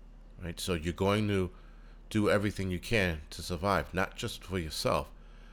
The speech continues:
but for the human race, right? So the continuity of the human race, I said it before, I'll say it again, is kids. They're the,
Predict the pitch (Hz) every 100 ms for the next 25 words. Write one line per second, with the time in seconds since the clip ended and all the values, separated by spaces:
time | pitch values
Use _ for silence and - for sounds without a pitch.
0 | - - - 101 - - 95 90 87 87
1 | 78 80 73 - - - - 80 - 90
2 | 80 80 - - - - - - - -
3 | 123 117 110 113 107 98 90 95 92 90
4 | 90 90 - - - - 92 87 82 -
5 | - 110 101 - 80 76 69 104 104 101
6 | - - - - - - - 98 - -
7 | 87 - - - - - - - - 92
8 | 101 98 95